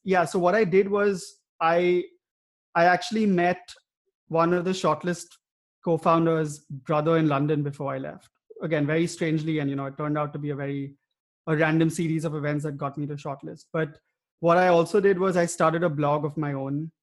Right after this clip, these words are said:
at that time called Great to Awesome. Then I started a small podcast as well, um, where I was just trying to write out my own philosophy, my thoughts, and just try and connect with people who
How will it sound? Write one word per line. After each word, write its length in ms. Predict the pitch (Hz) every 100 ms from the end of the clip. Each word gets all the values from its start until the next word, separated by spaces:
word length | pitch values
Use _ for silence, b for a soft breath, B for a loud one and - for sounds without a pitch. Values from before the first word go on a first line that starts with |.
| _
at 140 | 151 143
that 220 | 147 143
time 240 | 147 147
called 180 | 143 147
Great 240 | 143 147 147
to 80 |
Awesome. 420 | 147 143 143 147 143
Then 120 | 143
I 80 | 143
started 260 | 160 151
a 60 | 156
small 280 | - 143 143
podcast 480 | 147 139 160 151 -
as 100 | 143
well, 220 | 143 143 - _ _ _ _ _ -
um, 400 | 156 156 160 -
where 240 | 175 165 165
I 100 | 165
was 160 | 175
just 160 | 185 185
trying 160 | 175
to 80 | 170
write 260 | 156 151 151
out 200 | 156 151 - _ -
my 180 | 156
own 180 | 160 160
philosophy, 640 | 160 151 143 - - 151 147
my 200 | 143 147 -
thoughts, 480 | 143 143 143 - _ _ _ _ _ -
and 180 | 175 180
just 140 | 202
try 120 | 233
and 160 | 208 208
connect 320 | 208 180 175
with 100 | 185
people 500 | 190 160 185 180 180 - _ _
who 400 | 165 165 165